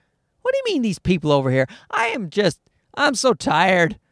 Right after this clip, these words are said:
of these people over here and these people, arbitrary lines drawn by governments and wars and dictators and Cartesians.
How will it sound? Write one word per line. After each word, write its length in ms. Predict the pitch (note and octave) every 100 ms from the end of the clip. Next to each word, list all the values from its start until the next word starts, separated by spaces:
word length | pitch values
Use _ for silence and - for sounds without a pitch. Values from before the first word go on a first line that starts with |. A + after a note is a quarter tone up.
| _
of 160 | - D3+
these 220 | G3+ A#3
people 320 | G3+ A#3 G#3+
over 200 | G#3 G3+
here 280 | F3 F#3+ G3+
and 120 | F#3+
these 160 | G3 G3
people, 460 | - G3 F#3+ G3+ - - - _
arbitrary 720 | - A#3+ A#3+ A3+ - A3+ A3+ G#3+
lines 760 | G#3 A3 G#3+ A3 A3 F3+ - _ _
drawn 400 | - G#3 G#3+ G#3+
by 300 | G3+ G3 D#3+ B2+ D3+ _
governments 680 | C4 A#3+ G#3+ A3 A3 G3 -
and 280 | F3+ E3+ G3+
wars 600 | C#4 C4 A#3+ A#3 G#3 E3+
and 180 | D#3+ D3
dictators 840 | - B3 _ A#3 B3 A3+ A3+ G3+ D#3
and 180 | D3 - _ _ _
Cartesians. 1040 | C4+ C4 F3+ E4+ D4 C4+ E4 D4 A#3 -